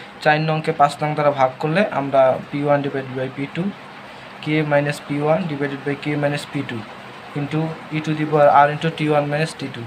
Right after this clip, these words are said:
এই অংশটা পাবো। এটাকে দিলাম আমরা ছয় নং, এটাকে দিলাম আমরা সাত নং। যেহেতু আমাদের, আহ, প্রশ্নে বলা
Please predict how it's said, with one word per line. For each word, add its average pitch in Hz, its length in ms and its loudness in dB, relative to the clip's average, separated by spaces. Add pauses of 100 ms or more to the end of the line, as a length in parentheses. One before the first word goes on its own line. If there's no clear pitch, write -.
(140)
এই 143 100 -4
অংশটা 135 340 -4
পাবো। 117 180 0 (560)
এটাকে 156 260 0
দিলাম 147 140 4
আমরা 143 140 0 (500)
ছয় 135 260 0
নং, 180 80 -2 (120)
এটাকে 135 300 -6
দিলাম 123 260 -6
আমরা 156 160 0 (320)
সাত - 160 -2 (120)
নং। 196 100 -6 (500)
যেহেতু 185 260 0 (520)
আমাদের, 156 340 6
আহ, 139 60 -6 (300)
প্রশ্নে 156 280 0 (100)
বলা 143 160 8